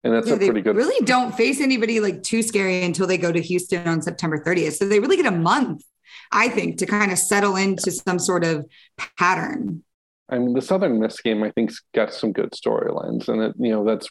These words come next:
Speaker 1: Will Hall's team now, who was their O C for a few years there. Uh, and it's a rivalry game. It is. It's a fun rivalry game from, like,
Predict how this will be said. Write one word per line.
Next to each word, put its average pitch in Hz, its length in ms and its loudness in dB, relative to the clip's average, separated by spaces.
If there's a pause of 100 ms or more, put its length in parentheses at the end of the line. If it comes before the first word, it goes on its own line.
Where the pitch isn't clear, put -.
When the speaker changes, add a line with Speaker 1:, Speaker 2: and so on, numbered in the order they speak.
Speaker 1:
Will 110 200 4
Hall's 104 380 0
team 117 240 0
now, 110 280 0
who 104 280 0 (360)
was 110 320 2
their 113 180 2
O 113 120 0
C 113 240 -2
for 117 180 -2
a 113 80 -10
few 117 120 0
years 113 300 0
there. 135 240 0 (560)
Uh, 110 360 2 (540)
and 123 120 0
it's - 80 -4
a 131 100 0 (180)
rivalry 143 520 -2
game. 117 260 -2
It 117 80 0
is. 165 240 0
It's - 360 -6 (100)
a 123 100 0 (340)
fun 120 260 2
rivalry 107 580 0
game 107 240 -2
from, 104 340 -2
like, 104 180 0